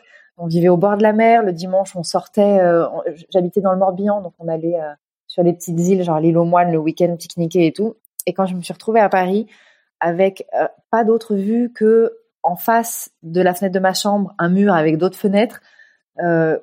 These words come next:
il fallait que je me torde le cou pour apercevoir un coin de ciel bleu. Les premiers temps ont été vachement difficiles. J'ai eu un peu de mal à m'adapter, euh, mais même à l'esprit, euh,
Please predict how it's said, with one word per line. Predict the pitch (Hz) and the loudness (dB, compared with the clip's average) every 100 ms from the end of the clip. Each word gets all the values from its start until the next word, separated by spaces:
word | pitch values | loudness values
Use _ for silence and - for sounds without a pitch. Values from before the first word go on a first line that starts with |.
| - | -4
il | 185 170 | -4 -2
fallait | 175 165 | 0 -2
que | |
je | 156 | -2
me | 165 | -4
torde | - 220 214 | -2 -2 2
le | 214 | 0
cou | 226 | 0
pour | 214 185 | -2 -2
apercevoir | 175 175 202 196 180 | -2 -6 -2 0 0
un | |
coin | 165 208 | -2 -4
de | 202 | -4
ciel | - 190 | -2 -2
bleu. | 180 202 247 277 | 2 2 2 2
Les | 190 | -2
premiers | 180 208 202 196 | 0 0 0 2
temps | 254 262 | 0 0
ont | 185 | 0
été | 180 185 | 0 0
vachement | 170 240 247 | -2 -4 -2
difficiles. | 233 208 196 - 185 - | -4 -6 -10 -6 -4 -4
J'ai | 170 | -2
eu | 180 180 | 0 2
un | 175 | 0
peu | 202 | 0
de | |
mal | 208 214 | 2 2
à | 175 | 2
m'adapter, | 160 156 - 208 214 214 _ _ _ _ | 0 -2 -2 -2 -2 -4 _ _ _ _
euh, | 165 165 | -8 -4
mais | 170 | -2
même | 185 208 190 | 2 2 2
à | 165 | 0
l'esprit, | 175 - - - 196 | -2 -4 -12 -2 0
euh, | 175 165 165 | 0 -2 -6